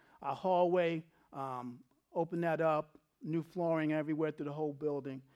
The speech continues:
And we started down the road, the eighteen month down the road. And the scripture we use is Psalms one forty-five four. So, "One generation shall commend your works to another and shall declare your mighty acts." What we're talking about, us generation passing it down to the next, who will pass it down to the next.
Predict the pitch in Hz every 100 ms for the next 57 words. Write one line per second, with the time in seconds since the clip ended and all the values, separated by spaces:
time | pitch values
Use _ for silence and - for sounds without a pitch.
0 | _ _ 151 156 185 175 240 214 202 180
1 | 196 190 185 202 170 147 156 156 - 170
2 | 170 160 165 165 151 156 151 165 147 131
3 | _ _ - 151 151 135 - 254 - 220
4 | 208 202 220 165 135 - 196 170 165 170
5 | 165 175 165 151 143 _ - 160 139 -
6 | - 143 117 - _ _ _ _ _ -
7 | 165 240 220 233 220 202 - 165 190 165
8 | 165 170 185 180 170 175 170 - 165 160
9 | 175 151 131 - 151 139 - 185 165 143
10 | 147 151 147 139 156 139 - _ _ _
11 | _ 240 240 - 277 208 190 175 233 -
12 | 220 214 202 - 175 - 208 202 196 180
13 | 165 180 165 - 156 175 190 - 156 -
14 | 165 - 143 156 143 156 147 170 -